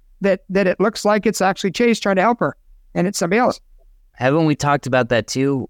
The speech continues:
Speaker 2: If you call in, even if you call in the correct number, that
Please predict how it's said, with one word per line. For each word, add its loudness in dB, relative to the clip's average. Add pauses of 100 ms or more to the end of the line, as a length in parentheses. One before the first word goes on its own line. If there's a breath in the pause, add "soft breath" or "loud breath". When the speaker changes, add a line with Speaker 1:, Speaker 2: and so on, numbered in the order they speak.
Speaker 2:
If -4
you -2
call 2
in, 2
even 2
if 0
you 0
call 2
in 4
the 0
correct -2
number, 2
that -2